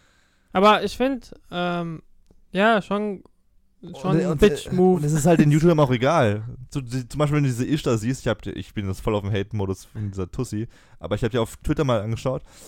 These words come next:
Speaker 2: und es sind halt voll viele negative Kommentare. Auch ein paar positive natürlich, diese Zwölfjährigen, die sagen,
Speaker 1: Ja.
Speaker 2: „Oh, du sahst voll schön aus, welchen Lippenstift hattest du?“
Speaker 1: Ja.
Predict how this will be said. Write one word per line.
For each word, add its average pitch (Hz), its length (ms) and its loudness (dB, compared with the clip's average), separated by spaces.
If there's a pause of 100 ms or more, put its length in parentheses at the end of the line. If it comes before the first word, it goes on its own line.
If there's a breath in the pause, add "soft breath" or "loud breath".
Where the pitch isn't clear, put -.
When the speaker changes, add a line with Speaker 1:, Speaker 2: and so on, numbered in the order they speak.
(140 loud breath)
Speaker 2:
und 120 200 -4
es 117 80 -10
sind 123 100 -8
halt 127 140 2
voll 165 260 6
viele 156 200 0
negative 135 340 2
Kommentare. 110 500 0
Auch 120 100 0
ein 120 60 0
paar 113 120 6
positive 143 300 4
natürlich, 135 200 2
diese 113 140 -2
Zwölfjährigen, 127 500 0
die 107 40 -4
sagen, 107 260 0
Speaker 1:
Ja. 170 120 -4
Speaker 2:
„Oh, 147 40 -4
du 139 60 -6
sahst 131 220 0
voll 139 140 0
schön 143 260 -2
aus, 117 240 -2
welchen 123 180 -8
Lippenstift 131 300 -8
hattest 117 240 -8
du?“ 107 60 -6
Speaker 1:
Ja. 156 140 -6